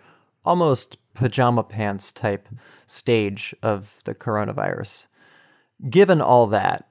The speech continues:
and the historically fast pace in which Pfizer delivered it, isn't it wild that history will remember the vaccine as the result of something called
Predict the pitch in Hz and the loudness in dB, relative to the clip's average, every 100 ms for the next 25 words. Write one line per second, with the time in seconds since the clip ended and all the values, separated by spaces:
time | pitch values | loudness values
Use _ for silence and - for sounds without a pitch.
0 | - 160 170 131 123 131 120 - 110 - | 2 4 6 4 0 0 0 0 -6 0
1 | 107 107 - 123 113 107 - - 110 107 | 0 0 -4 -2 -2 -2 -8 -8 -6 -6
2 | - 117 107 107 104 131 117 107 110 - | -4 0 0 0 -6 -6 -4 -4 -6 -8
3 | - _ _ _ _ _ _ _ - 170 | -10 _ _ _ _ _ _ _ 0 2
4 | 247 269 - 107 104 98 110 107 104 107 | 4 2 0 -6 -12 -4 4 4 4 0
5 | 120 135 135 - 120 107 101 117 - 123 | -2 -6 -14 -4 0 0 0 -4 -4 -2
6 | 123 117 107 110 101 104 107 110 110 107 | 0 0 -2 -2 -2 -2 -2 -2 -2 -2
7 | 104 - - 104 104 107 - 120 104 113 | -2 -6 -6 -6 -4 -8 -8 -6 -4 -4
8 | 104 104 113 113 - - 120 - - 107 | -4 -4 -2 -2 -4 -8 -8 -6 -4 -6
9 | - 107 104 - 101 101 104 | -4 -6 -6 -8 -8 -6 -8